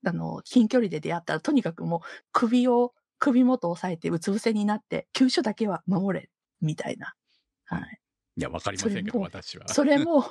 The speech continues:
Speaker 1: 急所守っても死んじゃうよって思いながら。
Speaker 2: うん。まあ、逃げるのは無駄だったりしますからね。
Speaker 1: なんか二十メートルぐらい離れてたら、
Speaker 2: うん。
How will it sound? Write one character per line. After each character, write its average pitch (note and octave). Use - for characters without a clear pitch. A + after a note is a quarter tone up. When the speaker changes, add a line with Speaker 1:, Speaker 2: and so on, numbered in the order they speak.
Speaker 1:
急 E4
所 F#4
守 C4+
っ -
て D#4
も C#4
死 -
ん -
じ B3
ゃ D4+
う C#4
よ D4+
っ -
て -
思 -
い G3
な F#3+
が F3+
ら。 G3
Speaker 2:
う -
ん。 -
ま F#3
あ、 -
逃 G2
げ G3
る D#3+
の E2+
は D2+
無 E2+
駄 F#2
だ F#2+
っ -
た -
り -
し -
ま -
す -
か -
ら A2+
ね。 C3
Speaker 1:
な C4
ん -
か A3+
二 A3+
十 G4+
メ G#4+
ー -
ト A4
ル F#4+
ぐ F4+
ら F4
い -
離 F#4
れ G4+
て F#4
た F#4+
ら、 D#4
Speaker 2:
う -
ん。 G#3+